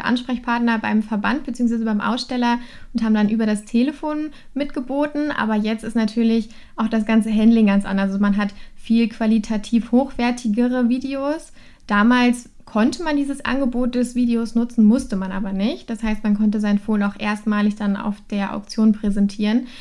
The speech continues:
Und dadurch hatten die Käufer aus Italien oder den U S A natürlich nicht so einen tollen Eindruck wie jetzt. Also jetzt wird ja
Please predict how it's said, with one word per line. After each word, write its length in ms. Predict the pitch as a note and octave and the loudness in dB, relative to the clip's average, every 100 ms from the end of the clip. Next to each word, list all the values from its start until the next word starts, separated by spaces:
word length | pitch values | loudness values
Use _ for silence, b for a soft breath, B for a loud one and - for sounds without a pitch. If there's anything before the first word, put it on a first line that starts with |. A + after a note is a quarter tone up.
| B B | B B
Und 360 | A3 A3+ A3+ G3+ | 4 4 4 2
dadurch 300 | A3 B3 A#3 | 4 2 0
hatten 280 | A3+ A#3 | 4 6
die 300 | G#3+ A3 G#3+ | 6 6 6
Käufer 580 | G#3 G#3 A3 B3 A3 G#3 | 4 0 0 0 0 0
aus 160 | G3+ G#3 | 0 -2
Italien 560 | G3+ A3+ - A3+ A3+ | -4 -4 -2 2 2
oder 120 | G#3+ G#3+ | 2 2
den 160 | G#3+ | 2
U 100 | A3+ | 2
S 100 | G#3+ | 0
A 280 | - G#3+ A3 B B - | 0 -2 -2 B B 2
natürlich 300 | G#3 G#3+ A3 | 4 6 6
nicht 180 | A#3 | 4
so 80 | - | 4
einen 80 | A3+ | 2
tollen 240 | A3+ A3 | 4 2
Eindruck 320 | - G#3+ A3 G#3+ | 2 2 2 2
wie 100 | G#3 | 2
jetzt. 340 | G#3 G3 - | 2 0 -4
Also 120 | G3 | -4
jetzt 260 | G3 G3 G#3 | -4 -4 -6
wird 140 | G#3 | -4
ja 200 | G3+ G3+ | -2 -2